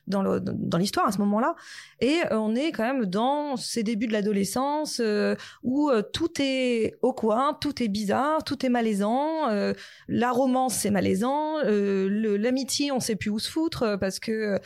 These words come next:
on est perdu entre une attirance éventuelle, euh, pour, euh, quelqu'un, euh, et de la compétition. Et, euh, on cherche sa place, en fait, tout simplement. C'est le, c'est le principe même de l'adolescence. Et le,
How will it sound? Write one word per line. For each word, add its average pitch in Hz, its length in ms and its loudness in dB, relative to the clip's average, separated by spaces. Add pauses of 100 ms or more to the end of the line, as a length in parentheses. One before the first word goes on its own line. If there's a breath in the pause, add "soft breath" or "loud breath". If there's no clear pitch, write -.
(180 loud breath)
on 247 120 2
est 254 100 0
perdu 233 360 0
entre 220 380 -2
une 220 160 0
attirance 214 440 -4
éventuelle, 214 480 0
euh, 196 180 2 (280 loud breath)
pour, 226 220 0
euh, 208 60 0
quelqu'un, 233 600 0
euh, 185 260 2
et 226 180 0
de 202 40 0
la 202 80 2
compétition. 196 460 -2 (440)
Et, 254 220 0
euh, 208 80 0 (220 loud breath)
on - 80 -2
cherche - 220 -2
sa 269 80 -2
place, 370 260 0
en 220 80 2
fait, 196 100 0
tout 220 140 -4
simplement. 226 360 0
C'est 208 140 -2
le, 175 200 -2 (220 loud breath)
c'est - 100 -4
le - 40 -6
principe 190 300 -4
même 240 160 0
de 220 80 0
l'adolescence. 214 580 -2 (360 loud breath)
Et 311 380 0
le, 214 580 0